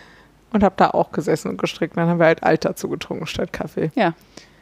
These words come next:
Speaker 1: Und es sind manchmal ja die kleinen Dinge, ne?
Speaker 2: Ja.
Speaker 1: Aber das ist wirklich, das tut mir so gut.
Speaker 2: Ja.
Speaker 1: Mm. Und dieses sich irgendwie im öffentlichen Raum aufhalten,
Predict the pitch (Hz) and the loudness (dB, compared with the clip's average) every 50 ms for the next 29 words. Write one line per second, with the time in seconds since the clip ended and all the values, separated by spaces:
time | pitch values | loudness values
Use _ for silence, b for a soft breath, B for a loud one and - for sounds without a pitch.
0 | b b b b b b _ _ _ _ _ _ _ _ _ - 202 185 - 185 | b b b b b b _ _ _ _ _ _ _ _ _ 0 0 0 0 -4
1 | - - 220 202 - 185 175 185 - - 202 190 185 180 180 175 - - 175 160 | -2 -2 -2 0 2 0 0 0 0 2 4 4 4 4 2 0 2 2 2 4
2 | 160 156 147 - - 143 156 165 175 202 214 202 - - - 233 202 185 170 180 | 4 2 -2 -4 -4 -4 -4 -2 -2 -2 -2 -4 -6 -6 0 2 4 6 6 6
3 | 175 170 180 180 185 180 202 190 170 - - 196 190 185 - 190 180 180 175 - | 4 6 4 2 4 2 0 -2 -2 0 2 2 2 2 2 2 2 2 2 0
4 | - - 185 180 - - - 233 208 - 202 185 185 180 165 156 156 - 208 214 | 0 2 2 2 2 -2 -6 -6 -4 0 2 4 4 4 2 0 -2 0 2 2
5 | 233 247 - - 208 180 180 190 - - - - _ - 269 180 - - _ _ | 2 2 0 0 2 2 2 0 -2 -8 -12 -12 _ -4 -2 -2 -2 -4 _ _
6 | _ _ _ - - 214 196 190 190 185 190 190 185 190 196 196 - _ _ _ | _ _ _ -8 -2 0 2 4 4 4 4 4 4 4 2 0 -4 _ _ _
7 | _ _ _ _ _ _ _ _ _ _ - - _ _ _ _ _ _ _ _ | _ _ _ _ _ _ _ _ _ _ -20 -20 _ _ _ _ _ _ _ _
8 | - - - - - 202 190 - 196 180 185 196 180 - - 196 180 - - - | -20 -18 -10 -2 0 0 2 2 0 0 2 0 0 0 -2 -2 0 0 2 2
9 | 196 220 233 220 - - 214 208 202 196 - 214 - 233 196 226 220 - 202 - | 4 4 2 0 0 0 0 2 2 2 2 2 0 0 -2 -2 -2 0 2 4
10 | - 294 294 - 180 170 - 170 160 165 - - 196 220 233 | 4 4 4 2 0 2 4 4 4 4 2 0 -2 -2 -2